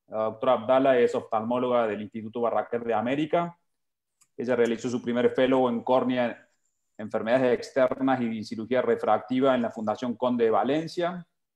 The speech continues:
Luego realizó el fellowship en refractiva en la Cleveland Clinic y también realizó un observership en el Hospital Villa Igea en Forlì, en Italia, con el profesor Massimo Busin. Bienvenida, Alexandra.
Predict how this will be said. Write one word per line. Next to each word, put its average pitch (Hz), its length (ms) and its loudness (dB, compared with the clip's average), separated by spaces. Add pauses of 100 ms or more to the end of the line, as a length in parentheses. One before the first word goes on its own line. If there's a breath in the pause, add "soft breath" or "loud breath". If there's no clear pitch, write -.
(200)
Luego 123 300 0
realizó 117 720 0
el 107 220 -6
fellowship 127 420 -4
en 110 160 -8
refractiva 113 720 -6
en 123 60 -4
la 113 120 -8
Cleveland 117 360 -6
Clinic 170 440 -6 (640)
y 147 240 0
también 135 440 0
realizó 127 400 0
un 127 100 0
observership 127 880 -2
en 113 100 -10
el 104 100 -8
Hospital 117 300 -6
Villa 117 240 -4
Igea 123 680 0
en 110 280 -10
Forlì, 113 440 -2
en 117 100 -4
Italia, 120 460 -2
con 107 120 -12
el 98 60 -14
profesor 107 400 -10
Massimo 110 400 -8
Busin. 165 480 -6 (540)
Bienvenida, 110 520 -4
Alexandra. 147 680 -2